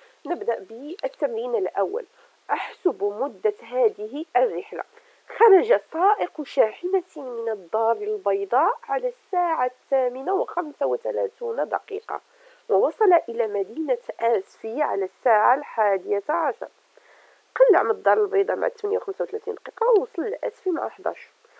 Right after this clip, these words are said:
شحال هي المدة التي استغرق هذا السائق أو سائق هذه الشاحنة؟ إذا غنديرو عملية ديال غير الرحلة أو لها وقت الانطلاقة، وقت الوصول، كنفكروا باش نحسبوا المدة الزمنية.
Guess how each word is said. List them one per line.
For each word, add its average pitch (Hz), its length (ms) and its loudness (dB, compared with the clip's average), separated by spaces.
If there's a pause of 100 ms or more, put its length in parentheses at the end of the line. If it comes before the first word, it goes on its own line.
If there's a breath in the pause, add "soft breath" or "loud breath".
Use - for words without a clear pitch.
(220 soft breath)
شحال - 360 -6
هي 202 200 -2
المدة 202 340 -2
التي 247 240 -2
استغرق 220 460 -6
هذا 247 460 2 (360 soft breath)
السائق - 580 0
أو 208 160 -2
سائق - 340 -4
هذه 196 360 -2
الشاحنة؟ 190 560 -6 (140)
إذا 381 100 0
غنديرو 349 360 0
عملية 262 460 -6
ديال 302 280 -6 (800)
غير 226 420 -6
الرحلة 190 520 -6
أو 175 120 -2
لها 190 220 4
وقت - 200 -2
الانطلاقة، 254 520 -4
وقت 202 200 -12
الوصول، 208 400 -12 (400 soft breath)
كنفكروا - 540 -4
باش - 180 -14
نحسبوا - 320 -12
المدة 226 340 -8
الزمنية. 175 600 -10